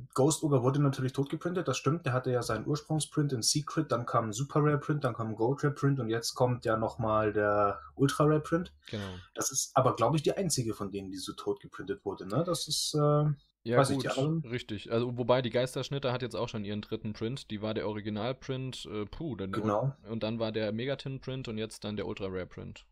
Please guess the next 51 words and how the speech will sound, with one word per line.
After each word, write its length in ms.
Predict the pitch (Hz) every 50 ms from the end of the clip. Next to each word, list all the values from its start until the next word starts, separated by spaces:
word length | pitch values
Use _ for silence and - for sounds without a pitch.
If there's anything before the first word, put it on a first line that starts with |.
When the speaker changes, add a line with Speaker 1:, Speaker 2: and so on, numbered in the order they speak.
| _ _ _ _ _ -
Speaker 1:
Genau, 380 | - 107 104 107 104 104 107 107
nach 140 | 107 104
dem 160 | 104 - 107 107
Megatin-Print 680 | 110 107 98 - - - 113 113 - - 117 110 110
ist 140 | 104 104 -
der 60 | 101
Preis 300 | - - - 104 104 -
auch 120 | 101 98 -
richtig 240 | 107 - - 98
in 80 | - 98
den 40 | 95
Keller 220 | - 107 101 92
gesunken. 240 | 92 90 90 90 - _ _ _ _ _ -
Speaker 2:
Genau, 300 | - 110 107 101 101 101
genau. 300 | 95 95 92 92 92 92
Und 100 | 95 87
ansonsten 380 | 95 101 101 104 113 117 - 117
sind 140 | 110 110
halt 180 | 113 113 110 -
noch 120 | 117 107
spielrelevante 720 | - - - 120 120 117 110 113 107 104 104 104 107 - 110
Karten 380 | - - 107 107 107 - 107
in 100 | 104 101
Raigeki, 480 | 101 92 98 95 113 143 156 - 151 127
was 120 | 127 117
ich 120 | 117 120 -
sehr 160 | - 117 113 - -
cool 120 | 127 127
finde, 460 | 123 - - 120 123 120 120 120 113 -
oder 340 | - 101 107 98 104 98 -
auch 180 | - 98 95
Nummer 260 | - 110 107 107 95 -
S 160 | 110 113 -
neununddreißig 480 | 113 110 107 107 104 104 101 104 110 107
Utopia, 340 | - - 127 117 - 107 101
der 100 | 101 101
Blitz, 300 | - 135 170 165 - -
der 120 | 107 104
ja 100 | 104 -
auch 160 | - 123 - -
in 80 | 117
Super 220 | 113 127 - - 117
Rare 140 | 113 113
dann 140 | 110 110 113
schon 160 | 110 - 113
seine 240 | 107 107 110 107 107
guten 380 | 104 113 113 113 - 110 107 107
zehn, 320 | - - 113 110 110 113
fünfzehn 340 | - - 117 113 - - 110
Euro 300 | 87 92 110 110 110 110
ging. 260 | 104 110 113 113 110